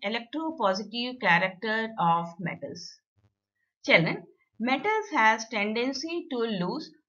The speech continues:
one or more electrons, and with the loss of one or more electrons, it can form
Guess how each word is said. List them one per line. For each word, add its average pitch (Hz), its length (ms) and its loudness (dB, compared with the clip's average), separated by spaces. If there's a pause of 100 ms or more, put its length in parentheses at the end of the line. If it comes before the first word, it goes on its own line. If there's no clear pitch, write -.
(100)
one 247 380 2 (260)
or 226 380 4
more 262 400 0 (100)
electrons, 165 920 -4 (540)
and 208 360 2 (280)
with 240 200 -6
the 277 100 6
loss 226 460 2
of 349 300 0
one 262 360 0
or 233 300 2
more 247 320 -4 (120)
electrons, 175 720 -2 (320)
it 262 220 -6
can 269 240 0
form 233 540 2